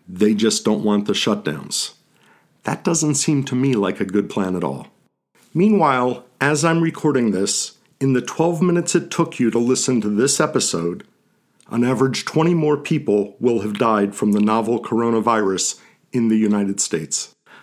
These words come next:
My heart goes out to everyone who's had to deal with death or even the diagnosis of covid.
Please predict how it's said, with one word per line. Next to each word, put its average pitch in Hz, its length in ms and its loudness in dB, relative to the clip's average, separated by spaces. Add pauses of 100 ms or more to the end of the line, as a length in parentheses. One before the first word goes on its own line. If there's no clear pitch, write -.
My 104 140 2
heart 151 260 0
goes 120 220 2
out 113 160 0
to - 220 -4
everyone 147 500 0
who's 107 220 -2
had 101 160 0
to 104 60 -2
deal 107 200 0
with 98 200 0
death 135 420 -2
or 98 180 2
even 107 300 0
the 98 80 0
diagnosis 104 840 0
of 87 140 -6
covid. 82 420 -8